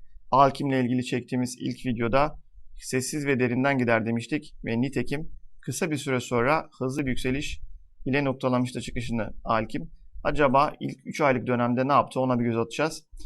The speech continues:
Ama ondan önce, e, soranlar için tekrar, e, belirtmekte fayda var. Alkim, e, biliyorsunuz temettü dağıtma kararı aldı. Bedelsiz sermaye artımıyla birlikte.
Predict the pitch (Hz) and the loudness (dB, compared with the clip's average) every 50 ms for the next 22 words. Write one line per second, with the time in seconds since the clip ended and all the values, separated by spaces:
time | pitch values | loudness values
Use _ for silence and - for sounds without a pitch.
0 | - - - - - 135 143 147 147 143 147 156 147 147 139 135 120 143 160 165 | -8 -10 -10 -6 -4 0 2 2 4 4 4 4 4 4 4 4 4 4 4 2
1 | 156 - - _ - 135 120 123 120 120 120 117 117 117 117 117 113 - - 135 | 2 -2 -10 _ -4 0 0 2 2 2 2 2 2 2 0 -2 -2 -2 0 2
2 | 139 139 139 139 143 139 131 - 139 131 - 143 135 139 143 139 135 127 120 - | 4 4 4 4 2 0 0 -2 -4 -4 -2 -2 -2 2 2 2 2 2 0 -4
3 | - - - 123 117 113 113 110 92 113 123 123 123 - - 127 123 - 131 110 | -6 -6 -4 -2 0 0 -2 -2 0 0 0 0 0 0 -2 -4 -2 -2 -6 -6
4 | - - 123 120 117 123 113 120 143 156 - - - _ - - - - - - | -4 -2 -2 0 0 0 0 0 -2 -4 -6 -14 -20 _ -20 -20 -20 -20 -18 -6
5 | - - 131 131 127 - - 160 170 - - - - - - - - - - 120 | 2 4 4 4 4 2 -2 -4 -4 -6 -8 -12 -14 -12 -8 -6 -2 0 2 2
6 | 120 117 117 113 110 127 127 139 131 117 - 127 135 147 151 - - - 135 127 | 4 4 2 2 0 0 0 2 0 0 0 -4 -6 -6 -6 -8 -6 -2 0 0
7 | 127 131 127 - 143 139 131 90 90 113 120 123 120 120 - 127 131 - - 123 | 0 0 -2 -4 -6 -6 -4 -4 -4 2 4 4 4 4 2 -2 -4 -2 0 2
8 | 123 120 113 117 110 110 110 110 139 151 - - 120 120 117 123 123 120 120 - | 2 4 4 4 4 4 4 2 0 -2 -2 -2 0 2 4 6 4 4 2 -2
9 | - - - - 127 117 117 127 123 117 113 113 113 - - 120 120 120 117 117 | -8 -4 0 2 2 2 4 2 2 4 2 2 0 0 -4 -2 -2 -2 -2 -2
10 | 113 117 113 107 107 - 113 110 113 113 113 110 - 147 165 | -2 -2 -2 -2 -2 -6 -6 -4 -4 -4 -6 -4 -4 -4 -4